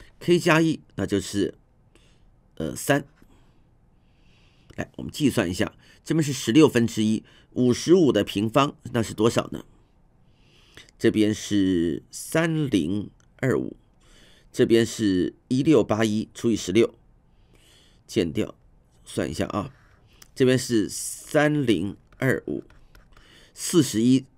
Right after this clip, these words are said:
我们平方了，变成一六八一除以十六，然后减掉，这边是九十六乘以三，所以是二八八，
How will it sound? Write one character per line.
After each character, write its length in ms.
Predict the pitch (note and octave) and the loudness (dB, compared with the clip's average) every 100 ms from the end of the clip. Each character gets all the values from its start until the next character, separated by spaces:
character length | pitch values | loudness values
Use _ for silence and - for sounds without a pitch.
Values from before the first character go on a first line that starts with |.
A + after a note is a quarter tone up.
| _ | _
我 100 | F#2+ | -6
们 120 | F2 F#2+ | -4 -4
平 240 | G2+ G#2+ | -4 -2
方 180 | A#2+ B2 | 0 2
了， 120 | F#2 | 0
变 200 | - G#2 | 0 -2
成 320 | G#2 E2 F2 - _ _ _ _ _ - | -2 -6 -6 -14 _ _ _ _ _ -6
一 280 | D3 D#3 D3 | -2 0 4
六 340 | D#3+ A#2+ - _ | 6 6 2 _
八 240 | A#2 G2+ G2+ | -4 -2 -4
一 260 | A2 G#2+ - _ _ _ _ _ - | -6 -6 -10 _ _ _ _ _ -20
除 220 | - B2+ | -2 2
以 200 | D3+ A2 | 4 2
十 240 | - - F2+ | -6 -8 0
六， 240 | B2 - _ _ _ _ _ _ _ _ _ _ _ _ - - - _ _ _ | 0 0 _ _ _ _ _ _ _ _ _ _ _ _ -20 -20 -20 _ _ _
然 140 | - A#2 | -6 0
后 220 | C3+ - - | 2 0 0
减 200 | A2 G2+ | 0 4
掉， 280 | B2+ - _ _ - - | 4 2 _ _ -14 0
这 120 | D#3+ | 2
边 160 | D3 | 2
是 640 | C3 C#3+ B2 G#2+ G2+ F2 - _ _ _ _ _ _ _ _ | 0 0 4 4 4 2 -2 _ _ _ _ _ _ _ _
九 240 | - B2 G2 | 2 4 4
十 160 | - | 2
六 200 | B2 D#3 A2+ | 6 6 6
乘 180 | A#2 | 2
以 80 | A2+ | 0
三， 380 | F#2 - A#2 - | -2 0 0 0
所 180 | - A2+ | -4 -2
以 80 | F2 | -2
是 340 | - G2+ - _ _ _ _ _ _ _ _ - | -2 -4 -4 _ _ _ _ _ _ _ _ -2
二 240 | C3 F#2+ | 0 0
八 260 | F#2+ A2+ A2 | -2 -4 -2
八， 300 | A#2+ A#2+ | -4 -4